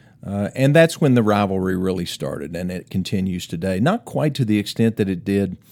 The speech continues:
in previous decades, but, uh, you know, it's still a big competition between Chevrolet and Ford. Uh, the Chevrolet was much more modern looking than what Ford offered. It offered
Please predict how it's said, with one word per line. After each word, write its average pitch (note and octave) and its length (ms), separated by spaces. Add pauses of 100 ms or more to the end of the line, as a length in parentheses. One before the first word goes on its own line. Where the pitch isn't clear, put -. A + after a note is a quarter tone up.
(140)
in G2+ 120
previous G#2 460
decades, G2+ 640
but, F#2 460
uh, F2 160 (460)
you G2 80
know, G2+ 120
it's G#2 140
still A2+ 260
a F#2+ 40
big F#2 340 (140)
competition G2+ 640
between F#2 260
Chevrolet F2 460
and E2+ 100
Ford. F2 340 (480)
Uh, A#2 160
the A#2 120
Chevrolet G3+ 500
was G#2+ 300
much C3 320
more A#2+ 160
modern F2+ 640 (100)
looking F2+ 420
than E2+ 180
what E2+ 160
Ford F2 320
offered. E2+ 360
It F#2 120
offered F#2 420